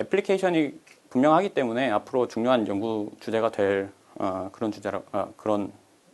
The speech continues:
분야라고 생각을 하고요. 어, 저희는 처음으로는, 처음에는 헬리콥터 기반의 에어리얼 매니플레이터를,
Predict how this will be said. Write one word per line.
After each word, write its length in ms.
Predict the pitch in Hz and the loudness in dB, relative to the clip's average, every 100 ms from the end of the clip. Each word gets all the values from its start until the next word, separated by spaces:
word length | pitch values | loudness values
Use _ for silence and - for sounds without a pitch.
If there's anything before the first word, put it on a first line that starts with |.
| _ - _ - | _ -20 _ -8
분야라고 360 | 113 110 104 | -2 0 0
생각을 320 | 107 135 117 120 | -2 0 0 0
하고요. 340 | 135 104 110 - - - - - - - _ _ _ _ _ _ | 0 0 -2 -6 -20 -20 -20 -20 -20 -20 _ _ _ _ _ _
어, 240 | 107 101 101 | -2 -2 0
저희는 280 | 110 117 | 0 0
처음으로는, 600 | 113 165 156 139 131 127 | 4 4 4 0 0 -2
처음에는 420 | - 160 143 123 139 | 0 0 2 0 -2
헬리콥터 480 | 185 196 170 160 | -4 -4 0 0
기반의 540 | 127 98 98 107 131 127 | 0 0 0 0 -2 -4
에어리얼 280 | 107 101 104 | -4 -2 -2
매니플레이터를, 840 | 95 95 - 101 - 98 98 95 | -2 -6 -6 -6 -4 -4 -2 -6